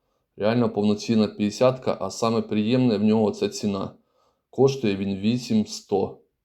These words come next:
Це ми перший зібрали, під клієнтом він їде. Ще один на черзі.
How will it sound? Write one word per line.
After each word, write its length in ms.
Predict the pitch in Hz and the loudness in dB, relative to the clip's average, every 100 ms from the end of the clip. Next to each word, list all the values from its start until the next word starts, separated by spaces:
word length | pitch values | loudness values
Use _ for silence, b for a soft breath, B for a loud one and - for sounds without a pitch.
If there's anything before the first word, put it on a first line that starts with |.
| _ _ _ _ _ _ | _ _ _ _ _ _
Це 160 | - 110 | -2 2
ми 120 | 110 | 2
перший 420 | 107 113 113 107 | 4 2 2 -4
зібрали, 520 | 98 104 110 131 135 | -4 0 4 6 4
під 180 | 113 123 | 2 -6
клієнтом 540 | - 101 110 127 131 120 | -10 -2 0 0 0 -2
він 180 | 120 | -2
їде. 300 | 113 120 117 113 - _ _ _ _ _ | -2 -2 -2 -4 -12 _ _ _ _ _
Ще 240 | - - 101 | -10 0 4
один 340 | 104 104 104 | 4 4 2
на 80 | 104 | 0
черзі. 540 | - 135 139 127 127 | 2 2 4 2 0